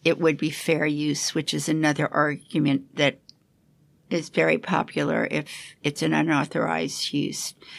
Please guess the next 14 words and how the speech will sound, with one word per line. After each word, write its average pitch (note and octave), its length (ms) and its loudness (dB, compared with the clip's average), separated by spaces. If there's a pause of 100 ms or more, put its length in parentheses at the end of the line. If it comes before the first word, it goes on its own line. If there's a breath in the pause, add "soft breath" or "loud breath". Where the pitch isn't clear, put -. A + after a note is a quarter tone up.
(140 loud breath)
But E3 140 2
fair F#3+ 340 4
use D3 380 2
means C#3 420 4
you're C3 140 0
commenting C3+ 760 0
on C#3+ 300 0
it C3+ 160 -2
or - 140 -2
criticizing C3+ 800 -6
it B2+ 100 -4
in A#2+ 200 -4
some - 340 -4
way. - 320 -6